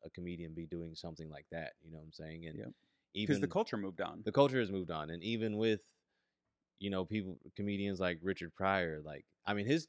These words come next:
Speaker 1: comedy still slaps today, but at the same time, we're just in such a, a head.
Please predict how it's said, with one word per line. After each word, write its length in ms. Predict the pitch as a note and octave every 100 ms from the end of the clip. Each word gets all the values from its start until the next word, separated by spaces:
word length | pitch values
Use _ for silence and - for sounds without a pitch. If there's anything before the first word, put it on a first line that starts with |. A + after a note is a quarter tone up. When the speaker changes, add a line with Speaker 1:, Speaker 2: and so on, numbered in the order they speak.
| _
Speaker 1:
comedy 460 | - G2+ F#2 F2 E2 _ _
still 420 | - - F#2+ E2+
slaps 420 | - F#2 D#2+ -
today, 360 | - E2 F2+ E2+
but 160 | D#2+ F2+
at 100 | E2+
the 80 |
same 240 | E2 F2+ E2
time, 400 | F2+ F#2 F2 E2+ _ _ _ _ _ _ _ _ G2
we're 160 | G#2+
just 240 | F#2+ F#2+ D#2
in 180 | F#2+
such 320 | F2+ G2 F#2 F2+
a, 440 | F2 E2 D#2+ D#2 _ _ D#2+
a 80 |
head. 520 | E2+ F#2+ G2 F#2+ F2+